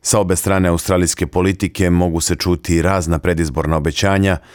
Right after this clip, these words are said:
kao i pohvale sopstvenih poteza i kritike političkih rivala.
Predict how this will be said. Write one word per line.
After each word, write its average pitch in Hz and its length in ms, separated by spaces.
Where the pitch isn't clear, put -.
kao 127 200
i 90 60
pohvale 82 540
sopstvenih 85 600
poteza 90 720
i 82 260
kritike 80 520
političkih 80 640
rivala. 87 480